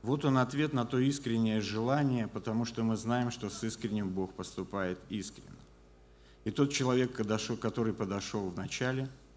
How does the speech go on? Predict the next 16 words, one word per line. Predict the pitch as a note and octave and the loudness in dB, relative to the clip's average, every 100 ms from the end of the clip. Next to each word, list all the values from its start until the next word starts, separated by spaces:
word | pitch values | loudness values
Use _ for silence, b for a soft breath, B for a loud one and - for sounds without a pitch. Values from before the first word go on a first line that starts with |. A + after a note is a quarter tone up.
| - - - - - - - - - - - - - - - - - - - - - - - - | -20 -20 -20 -20 -20 -20 -20 -20 -20 -20 -20 -20 -20 -20 -20 -20 -20 -20 -20 -20 -20 -20 -14 -4
его | A2 B2+ | 2 4
вопрос | B2+ A#2+ C3 B2+ | 4 2 2 2
был | A#2 A#2 | 2 0
только | A#2+ A2+ A2 G2+ G2 - | 0 0 0 -2 -4 -10
в | |
том, | - C3+ C#3 F#2+ | -2 2 2 0
наверное, | G#2 G2+ G2+ F#2 F2+ E2+ | -2 0 0 -2 -4 -6
чтобы | - G#2 G#2 - - B B - - | -6 -4 -4 -6 -14 B B -14 -4
показать | G#2+ A2+ G#2 A#2 C3 - - - | -2 0 0 2 0 -2 -14 -10
свою | - A#2 B2+ | -2 2 2
праведность, | A#2+ C3+ B2+ G2+ F2+ D2 - - - - - - - - - - - - - | 2 2 4 2 -4 -8 -10 -16 -20 -20 -20 -20 -20 -20 -20 -20 -20 -20 -14
свою | - G2 G#2+ A#2 - | -8 -2 0 0 -2
самоправедность, | - C3+ B2+ G#2 G#2 A2+ G#2+ F#2 E2+ E2 | 0 2 2 2 0 2 2 0 -4 -8
потому | - - B2 C3 | -8 -2 2 2
что | C3 D3+ | 2 -2
он | - C3+ C#3+ | 4 6 6